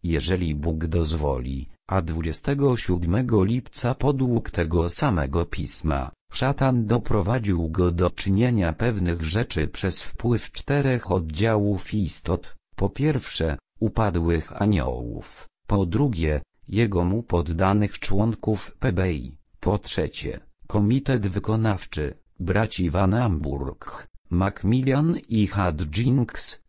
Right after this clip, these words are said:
postanowieni tego dnia, po czwarte, jego obrońców w Bethel. Wszyscy ci oddziałali na niego do powzięcia po pierwsze,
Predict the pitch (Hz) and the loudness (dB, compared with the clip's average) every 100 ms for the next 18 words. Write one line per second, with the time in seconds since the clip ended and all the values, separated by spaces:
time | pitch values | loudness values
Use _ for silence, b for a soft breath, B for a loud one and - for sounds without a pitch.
0 | _ - 82 - 82 82 82 123 165 151 | _ 2 2 2 2 2 2 2 4 4
1 | 147 95 87 107 123 110 69 64 - _ | 2 0 0 0 2 2 0 -6 -14 _
2 | - 98 - - 98 - - - - - | 0 0 2 0 2 0 -4 -6 -8 -12
3 | _ - 101 113 104 98 87 85 123 131 | _ -4 0 2 2 2 2 2 2 2
4 | 104 - 92 - - 80 80 - - 64 | 2 0 -2 -4 -8 -2 -2 -2 -6 -8
5 | 60 _ _ _ - - 175 165 - 135 | -12 _ _ _ -18 -4 -2 -4 -4 -4
6 | - - 123 98 92 80 78 80 85 117 | -2 0 2 2 2 0 -2 0 2 0
7 | 117 90 80 87 90 90 85 85 80 80 | 0 0 2 2 4 2 2 0 2 0
8 | - 98 85 113 151 143 123 - 101 95 | 2 0 2 2 2 2 -2 -2 -2 0
9 | 143 147 - - 82 76 | 0 0 -2 -2 -2 -2